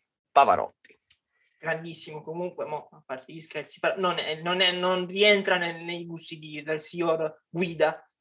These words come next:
Speaker 1: No, no, no, ma proprio non,
Speaker 2: Del signor
Speaker 1: sono
Speaker 2: Michele.
Speaker 1: due cose completamente differenti. Cioè, la mia playlist si chiama Luce, dice di riprodurre, eh, brani da Luciano Pavarotti, cioè due cose completamente opposte.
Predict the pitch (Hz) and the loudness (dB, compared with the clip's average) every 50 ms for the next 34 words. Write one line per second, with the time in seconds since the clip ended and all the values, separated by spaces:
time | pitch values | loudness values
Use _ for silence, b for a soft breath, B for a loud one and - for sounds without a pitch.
0 | _ _ _ _ _ _ _ _ _ _ _ _ _ _ _ _ _ _ _ _ | _ _ _ _ _ _ _ _ _ _ _ _ _ _ _ _ _ _ _ _
1 | _ _ _ _ _ _ _ _ _ 247 240 214 208 214 214 214 208 208 196 185 | _ _ _ _ _ _ _ _ _ 8 8 8 8 8 6 6 8 6 8 8
2 | 185 185 202 226 196 185 175 180 190 175 180 180 - - 202 190 180 175 180 170 | 8 10 10 8 6 6 2 2 2 2 2 0 2 4 6 4 4 4 -2 -6
3 | - - 196 196 208 247 - 370 339 - 208 175 196 190 202 202 180 185 196 220 | 0 0 4 6 6 6 6 6 6 6 4 4 4 4 2 4 6 6 6 6
4 | 214 202 175 165 170 - - 170 165 170 156 123 107 92 127 135 - 160 156 160 | 6 4 0 -4 -2 0 2 2 4 4 2 0 -4 -8 -10 -4 0 0 0 0
5 | 156 _ _ _ 127 156 170 202 240 240 - - 160 156 135 120 - - 101 - | -4 _ _ _ 0 2 2 2 0 -2 -2 -4 -4 -4 -4 -6 -6 -6 -6 -2
6 | - 143 139 123 - - - 127 131 123 110 95 92 - 98 101 120 - _ b | 0 0 2 0 -2 -2 -4 -4 -2 -2 -4 -4 -2 0 2 2 2 0 _ b
7 | b b b b b b b _ _ _ _ - 160 180 233 226 190 156 - - | b b b b b b b _ _ _ _ -10 -4 -2 -2 -2 -2 -4 0 4
8 | 143 131 131 127 143 170 170 147 131 131 131 - 165 165 160 143 123 113 110 107 | 6 6 6 4 0 -4 -4 -4 -6 -8 -4 0 0 0 2 0 -2 -2 -4 -2
9 | 110 110 110 117 117 - - _ 113 117 117 117 110 110 107 104 - - 131 139 | 0 2 2 2 0 -2 -4 _ 0 2 4 4 4 4 4 2 0 -2 -4 0
10 | - 156 165 170 190 190 180 175 175 165 143 131 123 120 127 - - - 139 139 | 2 4 4 4 4 2 0 -2 -4 -4 4 6 8 8 8 6 2 -4 -6 -6
11 | 135 - 196 180 180 185 170 170 165 147 139 139 165 165 147 - - - 123 - | 0 4 6 6 6 6 4 6 6 6 6 6 6 6 4 2 0 -8 -6 -6
12 | 165 160 165 202 220 220 277 294 285 - 175 - 185 196 185 - 196 185 202 196 | -6 2 4 4 4 6 2 -2 2 2 2 2 0 -4 0 0 0 2 4 2
13 | 208 247 240 202 - 175 156 - _ - 185 185 175 - - - - 113 98 90 | 4 2 0 2 2 2 2 2 _ 2 4 4 4 2 -2 -2 2 4 4 4
14 | - - _ | 4 0 _